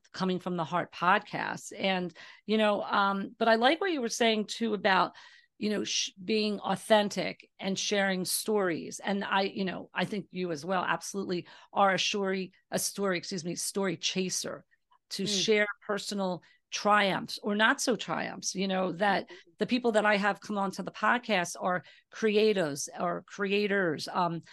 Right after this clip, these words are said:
Speaker 1: musicians, producers, celebrity people, all different types of voices. But really, it, like I say, it doesn't really matter who the heck I'm talking to. It's that I can get to the core, you know, of whatever the con-,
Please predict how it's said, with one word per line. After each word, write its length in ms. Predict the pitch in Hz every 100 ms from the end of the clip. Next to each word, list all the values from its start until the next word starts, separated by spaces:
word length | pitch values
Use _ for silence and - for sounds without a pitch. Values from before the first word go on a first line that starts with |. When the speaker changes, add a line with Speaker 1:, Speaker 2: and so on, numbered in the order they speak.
| - -
Speaker 1:
musicians, 720 | 190 170 220 214 214 170 156
producers, 920 | - 190 202 220 202 202 180 139 - - _
celebrity 920 | - - 214 214 214 220 202 185 - -
people, 480 | - 170 - - - - - _
all 180 | - 240
different 280 | 247 247 240
types 240 | 247 202 208
of 80 |
voices. 520 | 165 220 247 247 202 165
But 260 | 208 -
really, 640 | 196 240 262 226 196 185 165 _ _ -
it, 160 | 190 - _ -
like 160 | 214
I 60 | 202
say, 180 | 190 202
it 140 | 190
doesn't 260 | 226 196 214
really 220 | 202 190
matter 360 | 190 196 196 180
who 280 | 151 214
the 100 | 196
heck 260 | 170 170 -
I'm 100 | 170
talking 400 | - 208 240 220
to. 260 | 196 160 - - - -
It's 200 | 202 196
that 400 | 175 180 196 190
I 100 | 196
can 140 | 185 185
get 180 | 185 -
to 80 |
the 80 | 170
core, 640 | 165 - 226 202 175 165 - _ _ _ _
you 120 | 196
know, 280 | 208 185 180
of 480 | - 190 185 170 143 _
whatever 320 | 220 196 202 185
the 100 | 190
con-, 400 | 196 190 185